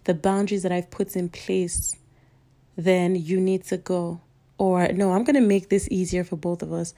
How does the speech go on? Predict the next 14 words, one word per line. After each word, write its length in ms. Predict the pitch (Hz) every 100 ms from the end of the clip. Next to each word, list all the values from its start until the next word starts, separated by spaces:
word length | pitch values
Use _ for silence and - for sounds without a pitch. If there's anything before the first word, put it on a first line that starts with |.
| - - _
I'm 240 | 175 214 240
gonna 220 | 233 196
go. 520 | 147 - 165 156 165 - _ _ _
You're 140 | 180
not 260 | 170 170 180
gonna 180 | 196 180
see 280 | - 180 170
me, 200 | 165 165
to 160 | -
interact 400 | 170 175 170 175
with 240 | 170 156 175
me, 140 | 170
to 140 | 165 175
have, 420 | 180 185 185